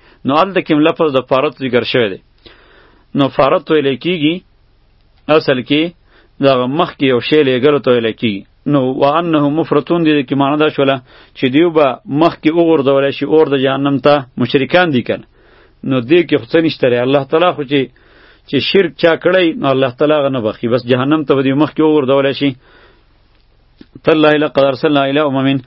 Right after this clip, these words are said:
تالله قسم په الله تعالی باندې، لقد ارسلنا، یقینا لېږلي مونږه، الی امم، ډېرو امتونو ته، من قبلک، مخکې ستانه. څه یو ته لېږلي؟ نو دې په عبارت کې تقدیر دی. ارسلنا رسلا، الله ډېر پیغمبران لېږلي وو.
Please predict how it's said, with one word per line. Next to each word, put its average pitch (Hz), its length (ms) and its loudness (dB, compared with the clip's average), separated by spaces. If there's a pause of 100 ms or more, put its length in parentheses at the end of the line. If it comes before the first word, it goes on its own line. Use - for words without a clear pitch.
(260)
تالله 160 320 2
قسم 151 320 -4
په 139 100 0
الله 135 180 0
تعالی 139 220 0
باندې، 135 180 -2
لقد 156 220 0
ارسلنا، 156 400 0
یقینا 139 380 0
لېږلي 147 280 0
مونږه، 139 340 2
الی 151 140 4
امم، 151 420 0 (440)
ډېرو 160 260 4
امتونو 143 400 -2
ته، 135 180 0
من 139 140 0
قبلک، 156 360 0
مخکې 156 320 -2
ستانه. 139 360 0
څه 139 200 -4
یو 180 100 2
ته 170 120 -2
لېږلي؟ 156 340 0 (380)
نو 127 80 -2
دې 156 260 2
په 147 120 0
عبارت 135 300 -2
کې 143 140 -4
تقدیر 131 360 0
دی. 104 140 -4 (140)
ارسلنا 151 560 0
رسلا، 131 340 -2 (560)
الله 139 240 2
ډېر 156 240 0
پیغمبران 143 580 0
لېږلي 143 320 0
وو. 135 80 -6